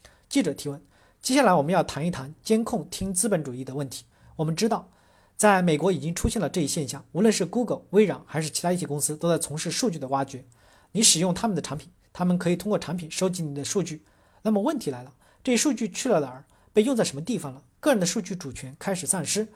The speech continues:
从安全的角度来看，Dat-, Datliff 教授和刘斐女士，我想问问你们关于如何确保智慧工厂等应用的安全性问题。我们都知道，五G将会为关键行业构建通信平台，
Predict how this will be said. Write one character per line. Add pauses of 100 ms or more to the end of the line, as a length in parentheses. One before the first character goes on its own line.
(240)
从
安
全
的
角
度
来
看， (1080)
Dat-, (300)
Datliff (100)
教
授
和
刘
斐
女
士，
我
想
问
问
你
们
关
于
如
何
确
保
智
慧
工
厂
等
应
用
的
安
全
性
问
题。 (580)
我
们
都
知
道，
五
G
将
会
为
关
键
行
业 (100)
构
建
通
信
平
台，